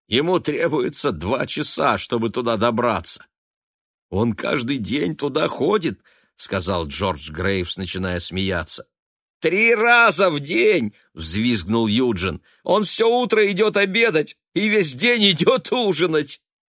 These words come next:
Шёпотный смех вырвался из их усталых челюстей.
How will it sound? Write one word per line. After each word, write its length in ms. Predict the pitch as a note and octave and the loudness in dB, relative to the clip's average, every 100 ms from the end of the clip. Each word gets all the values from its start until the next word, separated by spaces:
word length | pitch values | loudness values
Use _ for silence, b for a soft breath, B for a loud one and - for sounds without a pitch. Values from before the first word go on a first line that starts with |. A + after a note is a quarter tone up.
| _ _ _ _ _ | _ _ _ _ _
Шёпотный 680 | - - G2+ E2 F2 D#2+ E2+ | -10 -4 -2 -2 -6 -6 -6
смех 440 | - F2+ G2 F2+ | -6 -4 -4 -4
вырвался 560 | F2 G2+ F2+ F2 E2+ F#2 | -4 -2 -2 -4 -4 -6
из 200 | F2 D#2 | -4 -4
их 200 | F#2 - | -6 -6
усталых 540 | G2+ - - F#2+ F2 - | -8 -8 -4 -2 -2 -6
челюстей. 680 | - F#2+ F2 D#2 - B1 | -8 -6 -6 -8 -10 -12